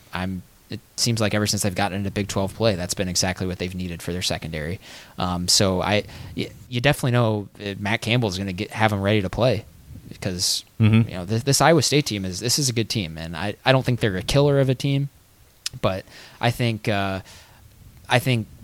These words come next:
Speaker 1: my prediction of them being kind of the surprising team in the Big twelve this year, I think I'm, I, I may have, may have nailed that prediction, Lee.
Speaker 2: Oh yeah, to get a quick, uh, back pat
Speaker 1: I'm gonna
Speaker 2: in there
Speaker 1: just
Speaker 2: to
Speaker 1: pat
Speaker 2: pack
Speaker 1: my back in there.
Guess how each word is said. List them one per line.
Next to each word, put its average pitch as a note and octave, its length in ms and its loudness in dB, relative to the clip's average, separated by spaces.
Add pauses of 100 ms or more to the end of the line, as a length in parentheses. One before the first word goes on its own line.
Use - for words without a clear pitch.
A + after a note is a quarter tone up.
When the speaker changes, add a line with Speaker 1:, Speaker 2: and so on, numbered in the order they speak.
(120)
Speaker 1:
my A#2+ 160 6
prediction A#2 440 2
of G2+ 100 -2
them G#2 180 0
being G2+ 320 -2
kind G#2+ 220 -2
of G2+ 60 -4
the F#2+ 80 -2
surprising G2+ 480 -2
team F#2+ 160 -4
in F#2 40 -4
the F2+ 80 -4
Big F#2 140 -6
twelve F2+ 240 -2
this E2+ 220 -2
year, F2 100 -2
I F2+ 60 -2
think F2+ 260 -6
I'm, F2 320 -4 (600)
I, F2+ 260 -4
I F#2 200 -2
may F#2 180 -4
have, E2+ 320 -8 (520)
may A2+ 120 0
have G2 120 -2
nailed F#2 280 0
that F2 140 -4
prediction, D#2 360 -6
Lee. E2+ 160 -8 (540)
Speaker 2:
Oh G#2 80 6
yeah, G2 180 6
to F2+ 80 0
get G2 140 4
a - 40 2
quick, - 400 2
uh, F#2 220 6
back G#2 380 4
pat E2+ 400 2 (140)
Speaker 1:
I'm - 60 -8
gonna F#2+ 120 2
Speaker 2:
in F2+ 60 0
there F2 160 2
Speaker 1:
just D#2+ 100 -2
Speaker 2:
to - 60 -8
Speaker 1:
pat F#2+ 100 4
Speaker 2:
pack C3 60 0
Speaker 1:
my B2+ 60 -4
back A#2+ 160 -4
in C3 60 -2
there. C3+ 140 -2